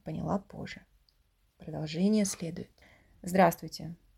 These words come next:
Вы прослушали первую историю подкаста "Однажды в Италии". В этом подкасте я хотела бы рассказать вам о незнакомой стране,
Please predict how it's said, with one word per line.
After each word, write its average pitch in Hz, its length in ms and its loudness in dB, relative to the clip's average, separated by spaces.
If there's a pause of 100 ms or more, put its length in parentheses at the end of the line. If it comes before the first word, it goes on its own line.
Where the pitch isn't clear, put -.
(140)
Вы 208 120 4
прослушали 185 560 0
первую 165 380 -4
историю 165 320 -6
подкаста 170 640 -4
"Однажды 185 540 0 (160)
в - 40 -12
Италии". 160 500 -10 (500)
В 190 60 -8
этом 196 180 2
подкасте 226 440 2
я 190 80 4
хотела 185 340 0
бы 175 80 0
рассказать 190 540 -2
вам 175 120 -2
о 175 40 0
незнакомой 175 640 0
стране, 170 560 -4